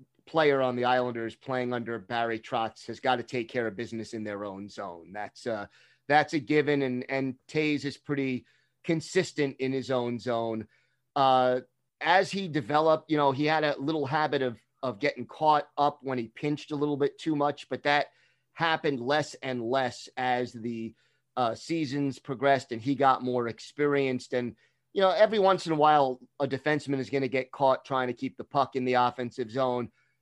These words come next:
uh, but it happened less and less o-, over the course of the last year and a half. He's gonna add, you know, like, thirty to thirty-five points of offense. He can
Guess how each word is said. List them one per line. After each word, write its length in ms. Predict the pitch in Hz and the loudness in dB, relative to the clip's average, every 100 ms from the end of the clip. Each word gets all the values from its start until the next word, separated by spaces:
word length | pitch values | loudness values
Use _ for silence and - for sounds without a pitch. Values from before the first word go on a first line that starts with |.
| _ 120 | _ -4
uh, 320 | 110 110 110 | -2 -2 -4
but 200 | 143 139 | 0 0
it 80 | 135 | 4
happened 400 | 160 151 143 131 | 2 2 -2 0
less 240 | 135 - | 0 0
and 160 | 117 110 | -8 -4
less 300 | 113 107 117 | -6 -6 -10
o-, 180 | 110 - | -10 -8
over 220 | 113 107 | -8 -8
the 80 | 110 | -16
course 420 | - 120 113 - | -10 -8 -8 -12
of 100 | 104 | -12
the 80 | 110 | -8
last 340 | 113 107 - | -6 -6 -10
year 120 | 117 110 | -14 -12
and 80 | |
a 40 | 104 | -10
half. 340 | 120 113 110 _ _ _ _ _ | -6 -4 -6 _ _ _ _ _
He's 200 | - 151 | -4 -4
gonna 160 | - 160 | 2 2
add, 540 | 143 160 170 165 151 - _ | 4 4 6 4 2 -14 _
you 100 | 156 | -2
know, 120 | 143 131 | 2 2
like, 280 | 127 127 - | 0 -2 0
thirty 240 | 151 151 | 2 2
to 100 | 143 | -2
thirty-five 640 | 143 143 143 127 139 135 - | 0 0 0 0 0 0 -4
points 340 | 147 143 135 | -2 -2 -2
of 100 | 135 | -2
offense. 560 | 127 127 - 131 131 123 | 0 0 0 -2 -2 -6
He 100 | 127 | -10
can 320 | 127 117 110 | -8 -10 -10